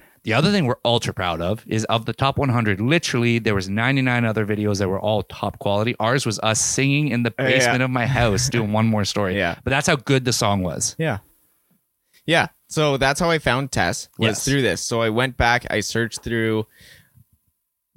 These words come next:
Speaker 2: dozens of different artists at
Speaker 1: Yeah, you
Speaker 2: least.
Speaker 1: told me about it.
Speaker 2: And then I was like, "This one actually stands out to me quite a bit. So I'm gonna listen to her song." And, um,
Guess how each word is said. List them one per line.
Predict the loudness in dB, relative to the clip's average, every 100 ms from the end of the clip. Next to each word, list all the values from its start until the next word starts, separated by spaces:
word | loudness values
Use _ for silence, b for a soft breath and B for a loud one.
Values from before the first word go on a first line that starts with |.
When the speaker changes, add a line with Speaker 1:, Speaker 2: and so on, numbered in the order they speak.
| -10 0
Speaker 2:
dozens | 2 2 0 0 -2
of | -2
different | -2 0 0
artists | 0 -2 -4
at | -2
Speaker 1:
Yeah, | 2
you | 2
Speaker 2:
least. | 2
Speaker 1:
told | 2 2
me | 2
about | 2 0
it. |
Speaker 2:
And | 0
then | 0 0 0
I | 0
was | 0 0
like, | 0 0 -2 -12 _ -4
"This | -2 0
one | -2 0
actually | 0 -2 -2
stands | -2 0
out | -2 -2
to | -4
me | -4 -4 -6 _ _ _ -8
quite | -2 -2
a | 0
bit. | -2 -2 -2
So | -2 0
I'm | 0 0
gonna | 0 0 0 0 -4 _ -6
listen | -4 -2 -4
to | -2 -2
her | -2
song." | -2 -2 -4 -6 -6
And, | -2 -2 -2 -4 -8 b b b _
um, | -4 -2 -2